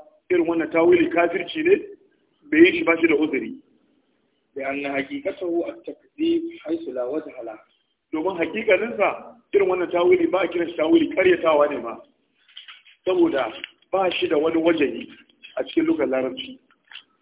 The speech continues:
Speaker 2: Ala Ali al-Mahfuz.
Speaker 1: Ali al-Mahfuz ya ce Allah ya masa rahama.
Speaker 2: Al-mubtadi'u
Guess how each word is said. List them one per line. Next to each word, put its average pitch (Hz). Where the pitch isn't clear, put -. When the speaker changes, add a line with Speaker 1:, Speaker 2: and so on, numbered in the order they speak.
Speaker 2:
Ala 143
Ali 349
al-Mahfuz. 339
Speaker 1:
Ali 311
al-Mahfuz 170
ya 165
ce 165
Allah 165
ya 147
masa 160
rahama. 143
Speaker 2:
Al-mubtadi'u 403